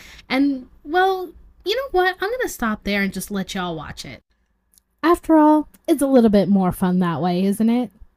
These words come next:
Well, that's it for my picks for the week. Tune in for another episode in the next two weeks. But until then, back to Tony and Michael.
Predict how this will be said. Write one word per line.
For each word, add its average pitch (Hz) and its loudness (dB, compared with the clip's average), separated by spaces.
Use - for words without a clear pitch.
Well, 349 -4
that's 269 -2
it 233 -8
for 233 -4
my 208 -4
picks 202 -14
for 202 -14
the 196 -8
week. 240 -8
Tune 285 -4
in 269 0
for 254 -10
another 233 -6
episode 220 -10
in 220 -12
the 214 -10
next 190 -10
two 202 -12
weeks. 262 -10
But 202 -8
until 175 -12
then, 311 -8
back 208 -4
to 226 -10
Tony 208 -10
and 277 -2
Michael. 170 -6